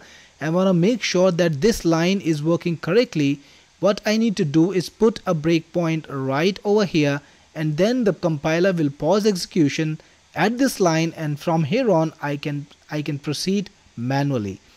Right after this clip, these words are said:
Now I'm gonna put a breakpoint right on the first line. You can create a breakpoint by clicking on the black area, this band, right near the line that you want to create the breakpoint on, and you will see a red dot,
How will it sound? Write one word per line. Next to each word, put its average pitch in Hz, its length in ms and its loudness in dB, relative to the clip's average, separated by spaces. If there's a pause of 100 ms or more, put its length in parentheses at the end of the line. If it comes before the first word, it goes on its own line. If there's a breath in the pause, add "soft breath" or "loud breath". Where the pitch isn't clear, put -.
(220 soft breath)
Now 156 240 -2
I'm 220 140 0
gonna 285 180 4
put 208 280 2
a 185 80 0
breakpoint 175 720 0
right 156 400 2
on 185 140 -2
the 208 100 0
first - 380 -2
line. 135 320 -4 (260 soft breath)
You 160 220 2
can 214 220 2
create 233 400 4
a 285 80 6
breakpoint 185 720 2
by 156 420 2 (140)
clicking 202 420 2 (160)
on 170 320 2
the 156 140 0
black 151 480 0 (100)
area, 156 500 0 (280)
this 170 240 0
band, 147 500 -2 (500 soft breath)
right 175 480 0
near 170 280 2
the 160 100 0
line 151 380 0
that 156 200 -2
you 156 60 -2
want 151 220 -2
to 156 60 -4
create 147 280 -4
the 139 60 -4
breakpoint 135 560 -6
on, 190 320 0 (340 loud breath)
and 151 180 -2
you 202 80 2
will 240 140 0
see 214 160 0
a 170 100 4
red 165 320 2
dot, 180 380 2